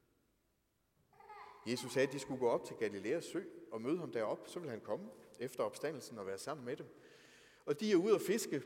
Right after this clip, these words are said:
Peter og hans, øh, sjak i deres gamle fiskerbåd, som vel har ligget deroppe i et godt stykke tid, mens de har gået rundt sammen med Jesus, og de er ude at fiske, og de har ikke fået noget ud af det.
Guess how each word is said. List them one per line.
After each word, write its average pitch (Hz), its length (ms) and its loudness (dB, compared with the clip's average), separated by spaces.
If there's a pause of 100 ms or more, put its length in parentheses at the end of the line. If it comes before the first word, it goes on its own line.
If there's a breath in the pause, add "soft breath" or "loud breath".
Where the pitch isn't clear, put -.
Peter 156 240 2
og 123 180 2
hans, 117 380 -6
øh, 110 280 0
sjak 151 280 0 (160)
i 120 260 -8
deres 120 220 -2
gamle 143 260 -6
fiskerbåd, 160 640 -6 (380 loud breath)
som 120 320 -4
vel 113 160 0
har 110 100 -2
ligget 131 340 -2
deroppe 139 320 2
i - 20 -2
et 123 100 -6
godt 131 160 -2
stykke - 260 -10
tid, 180 200 -8
mens 127 220 -8
de 131 120 -8
har 117 80 -4
gået 113 240 -8
rundt 143 180 -8
sammen 135 260 -6
med 110 80 -6
Jesus, 143 360 -8
og 131 180 -4
de 175 140 -6
er 147 40 2
ude 147 200 -2
at 131 80 -6
fiske, 160 320 -4
og 131 100 -6
de 156 100 -6
har 143 100 0
ikke 185 140 -2
fået 127 220 -2
noget 165 200 2
ud 175 180 -6
af 156 180 4
det. 180 120 -6